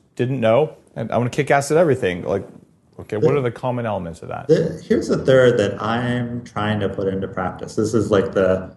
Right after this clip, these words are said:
Speaker 2: like, kind of the struggle right now, is how to make this really work, is joy. So one of the things I've observed about, that's coming up kind of in human performance, is these places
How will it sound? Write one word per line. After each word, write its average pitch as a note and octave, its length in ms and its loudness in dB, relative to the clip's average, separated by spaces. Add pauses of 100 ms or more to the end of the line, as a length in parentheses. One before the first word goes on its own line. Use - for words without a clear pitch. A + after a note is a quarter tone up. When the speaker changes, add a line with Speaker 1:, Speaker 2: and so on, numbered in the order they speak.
(100)
Speaker 2:
like, F#2+ 200 2
kind G#2+ 160 -2
of G2 40 0
the F#2+ 80 4
struggle G2 560 4
right F#2 220 0
now, F2+ 300 -8
is F#2+ 340 -6
how A2 160 0
to G#2+ 160 4
make G2 300 -2
this G2+ 220 -2
really F#2+ 220 -2
work, F#2 320 -6 (500)
is G#2+ 180 0
joy. - 560 0 (480)
So D3 160 6
one E3 220 4
of B3 100 2
the B3+ 100 2
things C3+ 300 2
I've G#2+ 180 4
observed F#2+ 1000 2 (800)
about, G2+ 760 0 (880)
that's G#2 220 -2
coming D#3 480 2
up F#2+ 280 0
kind G2+ 180 -6
of G2 60 -4
in F#2 160 -2
human G#2 340 -6
performance, G#2 440 -6
is G#2+ 180 -2
these G#2+ 180 0
places C#3+ 680 2